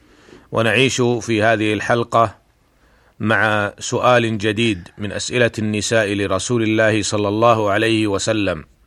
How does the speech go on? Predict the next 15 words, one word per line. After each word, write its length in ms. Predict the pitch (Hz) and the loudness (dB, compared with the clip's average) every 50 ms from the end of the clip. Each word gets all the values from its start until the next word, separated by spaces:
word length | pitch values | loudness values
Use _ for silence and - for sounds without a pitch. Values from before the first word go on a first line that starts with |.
| _ _ _ _ _ _ _ _ _ _ _ _ _ _ _ _ _ _ _ _ _ _ _ _ _ | _ _ _ _ _ _ _ _ _ _ _ _ _ _ _ _ _ _ _ _ _ _ _ _ _
فقد 380 | - - 120 - - 110 101 110 | -4 -4 -2 0 0 0 2 4
روى 440 | 123 135 127 123 123 123 123 123 - | 4 6 6 6 6 6 6 4 2
البخاري 640 | - 117 98 104 104 - 117 110 110 113 123 120 117 | -2 -4 -4 -6 -2 0 0 2 2 2 0 0 0
وغيره 640 | 117 110 107 107 107 120 120 117 107 107 98 87 - - _ _ - | 0 2 2 2 4 4 2 2 0 -2 -4 -6 -10 -16 _ _ -8
عن 140 | - 110 110 | -4 -2 0
عائشة 520 | 110 110 110 104 101 127 117 - 127 113 - - | 2 2 2 2 0 -4 -2 -2 -2 -2 0 0
رضي 300 | 113 104 110 95 110 110 | 0 0 0 0 -2 -2
الله 380 | 107 113 120 120 110 113 107 95 | 0 2 4 4 4 2 0 -2
عنها 440 | 98 123 117 104 117 110 110 113 - - _ _ _ _ _ _ _ _ _ _ _ _ - | -2 -2 -2 0 0 0 0 0 -2 -8 _ _ _ _ _ _ _ _ _ _ _ _ -8
أنها 320 | - 117 110 107 110 107 | -4 -2 0 0 0 0
قالت: 680 | 101 - - 127 123 120 120 120 117 117 - - - - _ _ _ _ - | 0 0 2 4 4 6 4 4 2 0 -4 -10 -20 -20 _ _ _ _ -10
"إن 120 | 107 104 | -8 -4
يهودية 1040 | 104 107 110 107 104 107 101 98 120 123 123 120 117 113 - 120 117 110 110 107 101 - _ - | -2 -2 -2 -2 -2 -4 -4 -2 0 0 2 2 2 2 2 0 0 0 0 -4 -8 -10 _ -16
جاءت 540 | 101 92 107 120 120 117 101 104 107 - - | -6 0 2 2 4 4 2 -2 -4 -6 -6
تسألها، 680 | 113 98 - - - 117 123 117 107 92 98 90 - | -8 -8 -6 -4 -2 0 0 0 0 -2 -2 -4 -4